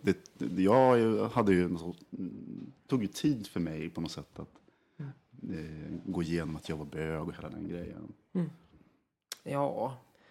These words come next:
Speaker 3: alltså avslappnad vet jag inte om jag har varit, men jag har ju blivit mer och mer avslappnad ju mer jag upptäckt.
Speaker 2: Mm.
Speaker 1: Mm.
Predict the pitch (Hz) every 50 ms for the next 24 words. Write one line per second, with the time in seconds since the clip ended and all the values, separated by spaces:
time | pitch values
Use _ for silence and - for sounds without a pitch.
0 | _ _ _ _ _ - 139 - - 143 - 175 190 185 151 135 123 - - -
1 | 185 196 208 202 - - - - 185 175 147 127 127 117 104 - - 120 113 110
2 | - 113 107 110 110 110 110 113 110 95 76 87 104 117 - - 139 135 127 95
3 | 67 - - - - - - 107 135 131 143 151 151 135 131 147 160 165 139 123
4 | 123 127 165 175 170 - - 139 135 131 127 123 131 135 151 190 202 151 - -
5 | 82 82 - - - - - - - - - - - 71 65 - - - - -
6 | - - _ - 123 127 123 123 123 120 113 113 120 120 123 123 - - - -
7 | - - - - - - _ - - - - - 127 131 127 123 120 92 87 85